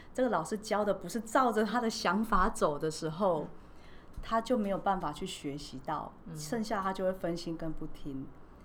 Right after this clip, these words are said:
Speaker 1: 可是假如你已经有设定一个想法的话，那就便不用去学习啦，因为已经设定好，没有这种课程，
Speaker 2: 嗯。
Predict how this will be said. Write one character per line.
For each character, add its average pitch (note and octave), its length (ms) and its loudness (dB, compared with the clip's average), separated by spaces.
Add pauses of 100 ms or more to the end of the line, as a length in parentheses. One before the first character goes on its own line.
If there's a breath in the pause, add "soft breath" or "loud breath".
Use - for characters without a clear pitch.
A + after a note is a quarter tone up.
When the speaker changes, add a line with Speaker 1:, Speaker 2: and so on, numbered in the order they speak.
(160 loud breath)
Speaker 1:
可 F3+ 120 -10
是 C4 300 2 (220 loud breath)
假 E3 160 -2
如 E3+ 60 0
你 F#3+ 80 -2
已 - 20 -4
经 B3+ 160 4
有 A3 80 2
设 A#3 220 -2
定 A3 160 -2
一 G#3+ 40 -2
个 F#3+ 80 -2
想 E3+ 320 -4
法 D#3+ 200 -4
的 D3 80 -6
话， G3 180 -4
那 A#3 160 -2
就 C#4 140 -2
便 C4+ 200 0
不 F3+ 200 -6
用 G3+ 200 -2
去 G#3+ 140 -4
学 - 320 -8
习 - 220 6
啦， - 260 4
因 G3+ 100 -2
为 G#3+ 120 -2
已 - 20 -4
经 F3+ 160 -4
设 F#3+ 220 -2
定 F#3 160 -4
好， C#3 80 -4
没 G3 160 2
有 A#3 80 4
这 G3 100 -2
种 E3 160 0
课 E3+ 220 -4
程， - 200 -10 (220)
Speaker 2:
嗯。 E3 120 -8